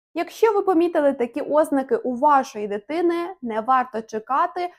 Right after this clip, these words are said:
що з часом вони зникнуть самі. Дизартрія — це не вирок, і сучасні методи логопедичної роботи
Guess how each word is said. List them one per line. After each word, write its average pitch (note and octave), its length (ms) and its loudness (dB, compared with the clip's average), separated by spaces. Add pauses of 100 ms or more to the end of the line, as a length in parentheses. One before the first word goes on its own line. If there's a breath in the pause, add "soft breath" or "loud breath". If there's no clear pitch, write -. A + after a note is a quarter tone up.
(120)
що - 280 -6
з - 120 -16
часом C#4+ 500 0
вони G#3+ 260 -4
зникнуть A3+ 540 -6
самі. A3+ 440 -6 (1500)
Дизартрія — E4+ 880 2
це D4+ 140 4
не D4 140 2
вирок, A3 520 -2
і C4 60 -6
сучасні D4 600 0
методи D4 420 0
логопедичної B3 840 0
роботи A#3 640 0